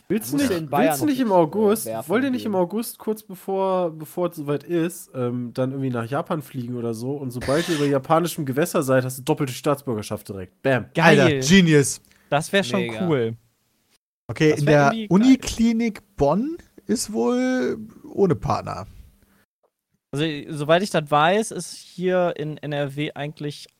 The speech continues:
Speaker 3: alles im Moment ohne Partner. Ich bin ja auch nicht beim Ultraschall im Moment dabei, was sehr, sehr schade ist.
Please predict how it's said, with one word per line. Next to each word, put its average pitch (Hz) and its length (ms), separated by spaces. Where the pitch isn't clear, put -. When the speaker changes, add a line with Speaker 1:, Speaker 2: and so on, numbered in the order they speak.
Speaker 3:
alles 143 320
im 123 60
Moment 117 260
ohne 123 160
Partner. 117 360
Ich 120 120
bin 185 120
ja 185 140
auch 160 240
nicht 185 220
beim 156 180
Ultraschall 180 680
im 170 100
Moment 202 380
dabei, 208 580
was 151 180
sehr, 156 160
sehr 160 160
schade 175 440
ist. - 600